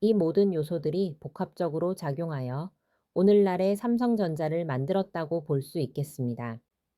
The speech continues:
오늘날의 삼성전자를 이룬 저력은 단순히 기업의 성공을 넘어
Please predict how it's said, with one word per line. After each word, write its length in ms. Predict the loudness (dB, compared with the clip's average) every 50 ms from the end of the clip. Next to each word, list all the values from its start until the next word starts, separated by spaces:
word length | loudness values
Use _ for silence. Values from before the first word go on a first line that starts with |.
| _ _ _ _ _ _
오늘날의 640 | _ 4 6 6 6 6 6 4 4 4 2 2 2
삼성전자를 880 | 0 -2 -2 -2 0 0 0 0 0 0 0 0 -2 -2 -2 -2 -2 -2
이룬 260 | -2 -2 -2 -4 -4
저력은 640 | -6 -4 -4 -2 -2 -2 -2 -4 -2 -2 -4 -6 -8 _
단순히 640 | _ -2 -2 -2 -2 -2 -2 -2 0 0 -2 -4 -6
기업의 500 | _ 0 2 2 4 4 4 4 4 4
성공을 500 | 2 0 -2 2 2 4 4 4 2 2
넘어 360 | 0 -2 -2 -4 -4 -6 -10